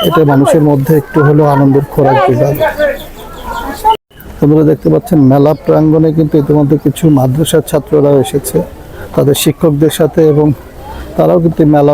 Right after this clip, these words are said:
উপলক্ষে এখন প্রবেশ করার অপেক্ষায় রয়েছে। এখানে প্রবেশ ফি কিন্তু একদম বিনামূল্যে, এখানে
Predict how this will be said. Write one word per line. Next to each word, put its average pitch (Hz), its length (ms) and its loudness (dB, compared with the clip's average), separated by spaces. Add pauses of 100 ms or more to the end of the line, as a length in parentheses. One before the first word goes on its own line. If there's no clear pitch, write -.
উপলক্ষে 143 480 -2
এখন 147 240 0 (100)
প্রবেশ 143 240 0 (100)
করার 143 280 2
অপেক্ষায় 143 420 0
রয়েছে। 143 260 0 (800)
এখানে 180 220 2 (120)
প্রবেশ 175 320 2
ফি 208 100 0 (100)
কিন্তু 180 200 0 (100)
একদম 147 220 2 (100)
বিনামূল্যে, 139 480 2 (580)
এখানে 156 260 0